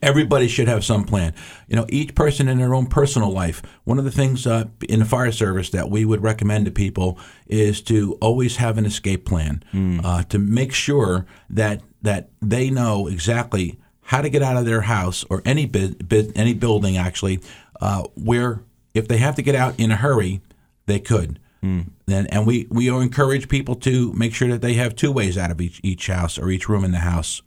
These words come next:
Speaker 1: or each room in the building that they're in. And one of the things that, uh, that we, that transfers to business pretty much is, is that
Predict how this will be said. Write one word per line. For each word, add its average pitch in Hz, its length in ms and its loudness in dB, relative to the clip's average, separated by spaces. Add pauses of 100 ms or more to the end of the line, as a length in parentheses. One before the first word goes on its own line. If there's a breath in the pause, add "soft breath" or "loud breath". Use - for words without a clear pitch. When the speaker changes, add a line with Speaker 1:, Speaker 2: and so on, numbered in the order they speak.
Speaker 1:
or 90 100 -4
each 92 200 -4 (260)
room 104 260 2
in 95 60 2
the 92 80 -2
building 95 380 0
that 92 200 -2
they're 92 200 0
in. 82 200 0 (640 soft breath)
And 101 300 0
one 131 180 2
of 165 80 0
the 147 60 0
things 135 340 0
that, 107 220 0 (420)
uh, 98 160 -2
that 104 200 -2
we, 104 280 -2
that 104 300 -6
transfers 117 580 0
to 107 100 0
business 104 600 2 (360 loud breath)
pretty 175 200 4
much 156 280 0
is, 117 320 2 (500 loud breath)
is 113 180 2
that 110 320 -2